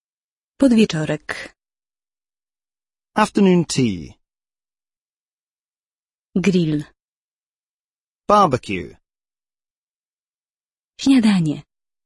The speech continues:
Speaker 2: Breakfast.
Speaker 1: Danie. Część posiłku.
Speaker 2: Course.
Speaker 1: Sztućce.
Speaker 2: Cutlery.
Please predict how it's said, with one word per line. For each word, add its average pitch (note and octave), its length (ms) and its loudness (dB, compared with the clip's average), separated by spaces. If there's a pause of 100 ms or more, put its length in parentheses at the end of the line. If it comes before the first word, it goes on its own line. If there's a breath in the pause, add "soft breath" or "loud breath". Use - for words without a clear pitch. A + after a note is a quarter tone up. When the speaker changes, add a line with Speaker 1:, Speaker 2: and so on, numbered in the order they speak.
(1000)
Speaker 2:
Breakfast. - 760 -4 (1800)
Speaker 1:
Danie. F3 580 -2 (320)
Część - 360 -4
posiłku. - 680 -6 (1600)
Speaker 2:
Course. A#2 560 0 (1800)
Speaker 1:
Sztućce. - 640 -4 (1500)
Speaker 2:
Cutlery. G#2 720 -4